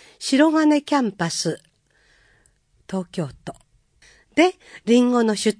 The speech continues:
張販売、十和田市内を中心としたイベントの参加、補助など、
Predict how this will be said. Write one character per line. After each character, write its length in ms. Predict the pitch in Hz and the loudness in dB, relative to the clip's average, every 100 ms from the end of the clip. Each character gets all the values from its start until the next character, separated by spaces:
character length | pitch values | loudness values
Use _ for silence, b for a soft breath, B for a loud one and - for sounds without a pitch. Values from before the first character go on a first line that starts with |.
| - | -2
張 220 | 330 330 | 2 2
販 320 | 320 302 233 | 0 -2 -2
売、 240 | 165 147 - b b b b b - | -4 -6 -12 b b b b b -4
十 100 | 262 | 0
和 140 | 320 | 2
田 120 | 330 | 2
市 200 | 311 349 | 2 4
内 280 | 320 277 214 | 4 4 2
を 100 | 175 | 0
中 280 | - 214 220 | 2 2 2
心 260 | 262 233 | 2 0
と 140 | 220 220 | 0 -4
し 80 | - | -2
た 140 | 214 | -2
イ 160 | 175 170 | 0 0
ベ 160 | 254 | 2
ン 100 | 302 | 2
ト 140 | 311 294 | 2 2
の 160 | 262 | 0
参 340 | - 226 220 214 | -2 -4 -2 -6
加、 240 | - 202 b b b b | -6 -8 b b b b
補 180 | - 349 | -2 -2
助 200 | - 294 | 2 0
な 200 | 262 302 | 0 -2
ど、 200 | - 196 | -2 -4